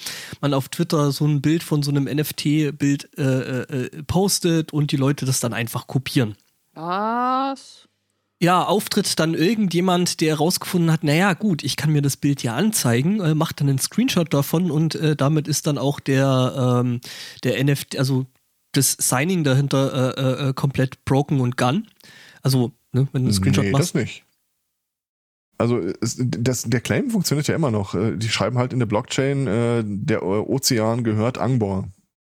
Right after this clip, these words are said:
Speaker 3: Und diese Blockchain wird halt weiter, äh, getrieben.
Speaker 1: Will ich denn mit einem Ozean?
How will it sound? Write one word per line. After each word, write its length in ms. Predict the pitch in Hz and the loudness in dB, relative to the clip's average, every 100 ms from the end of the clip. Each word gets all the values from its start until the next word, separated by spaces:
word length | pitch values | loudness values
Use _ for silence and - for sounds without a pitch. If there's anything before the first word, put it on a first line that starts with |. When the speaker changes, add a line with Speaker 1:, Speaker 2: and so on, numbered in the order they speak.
| _ - | _ -4
Speaker 3:
Und 140 | 101 | -2
diese 140 | 104 | 0
Blockchain 380 | 98 104 - 117 | -2 -2 -2 -2
wird 120 | 110 | 0
halt 180 | 117 110 | -2 0
weiter, 240 | 110 107 104 | -2 -2 -4
äh, 240 | - 95 | -4 -4
getrieben. 400 | - - 78 117 - _ - | -4 -4 -4 -4 -8 _ -10
Speaker 1:
Will 120 | - 175 | -2 0
ich 140 | 143 | 0
denn 140 | 156 | 0
mit 120 | 170 151 | 0 -2
einem 120 | 131 | -4
Ozean? 560 | 175 - 131 113 120 | -4 -6 -6 -6 -8